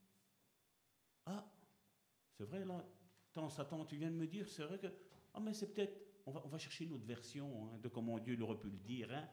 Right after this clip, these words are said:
On interprète, vous vous rappelez quand on parlait d'interpréter les choses, de comment Dieu les disait ? On va interpréter. Ouais, mais bon, tout compte fait, bah, Dieu, il est bon, hein. Sa fidélité, elle durera toujours.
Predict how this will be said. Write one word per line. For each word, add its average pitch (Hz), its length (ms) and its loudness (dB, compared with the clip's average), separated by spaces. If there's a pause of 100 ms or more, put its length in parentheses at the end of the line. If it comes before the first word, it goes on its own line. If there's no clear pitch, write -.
(260)
On 131 140 6
interprète, 135 500 6
vous 127 60 2
vous 135 120 6
rappelez 190 280 8
quand 214 120 6
on 160 320 8
parlait 156 360 8 (240)
d'interpréter 160 640 8
les 147 120 6
choses, 196 220 8
de 175 60 2
comment 147 260 4
Dieu 147 140 2
les 151 120 0
disait ? 180 300 -2 (840)
On - 60 -6
va 131 100 4
interpréter. 117 680 0 (240)
Ouais, 135 100 6
mais 110 120 4
bon, 110 140 4
tout - 120 -4
compte 90 180 -4
fait, - 160 -2 (240)
bah, 98 160 -14
Dieu, 80 140 -8
il - 160 -6
est 87 80 -8
bon, 113 440 4
hein. 87 80 -2 (1000)
Sa - 180 0
fidélité, 120 600 4
elle 104 160 10
durera 95 240 2
toujours. 120 640 2